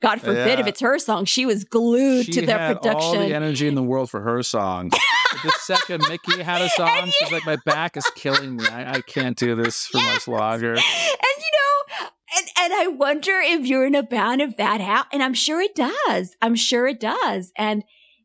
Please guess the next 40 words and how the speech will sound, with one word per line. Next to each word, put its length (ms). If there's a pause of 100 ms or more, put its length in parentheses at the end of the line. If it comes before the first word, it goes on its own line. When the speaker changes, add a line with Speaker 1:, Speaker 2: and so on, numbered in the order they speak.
(120)
Speaker 1:
so 240
that 140
was 160
very 240
interesting, 800 (100)
um, 260 (480)
to 140
read. 260
For 160
me, 440
as 180
a 40
fan 340
of 100
the 80
band, 400
I 100
was 340 (300)
surprised 1040
to 100
learn 320
that 220
they 140
weren't 480
as 340
close 360
because, 540 (600)
I 60
don't 120
know, 80
you 140
just 200
assumed 360
that 120
they 100
were, 380
or 80
I 140
did 260
anyway. 460